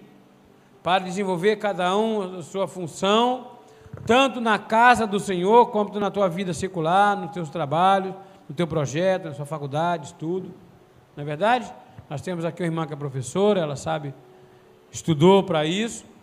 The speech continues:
Deus capacitou, né? Eu trabalho lá com energia solar, então eu tenho, é, meus atributos também, eu tenho que ter, né? Sou um profissional.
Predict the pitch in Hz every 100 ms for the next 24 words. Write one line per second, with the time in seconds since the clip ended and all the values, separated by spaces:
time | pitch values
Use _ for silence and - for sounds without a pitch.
0 | _ - 135 185 190 170 165 147 139 -
1 | 175 202 208 - - - - - - -
2 | - 196 269 247 - - - - - _
3 | - _ _ _ _ _ _ _ _ _
4 | _ _ - _ _ _ - 160 214 208
5 | 165 170 202 190 165 190 - 170 147 151
6 | 165 - 135 160 196 185 139 139 135 170
7 | 170 170 180 185 180 165 151 131 113 -
8 | _ _ _ _ _ _ _ _ 147 160
9 | 175 175 156 160 185 180 185 180 156 190
10 | 240 - 165 196 214 - 160 135 - 220
11 | 269 214 175 143 165 143 135 117 127 139
12 | 175 220 240 - -